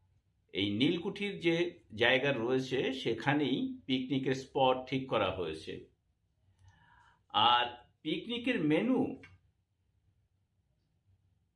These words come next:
লুচি, ছোলার ডাল, এ তো টিফিনে থাকলোই, আর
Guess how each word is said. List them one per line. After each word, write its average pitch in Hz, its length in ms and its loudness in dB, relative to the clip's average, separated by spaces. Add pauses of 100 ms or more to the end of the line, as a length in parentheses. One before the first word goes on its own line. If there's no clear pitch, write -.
(640)
লুচি, 165 500 0
ছোলার 147 420 2
ডাল, 143 440 0 (880)
এ 117 140 -4
তো 139 60 -2
টিফিনে 131 460 -2
থাকলোই, - 640 -2 (840)
আর 101 520 2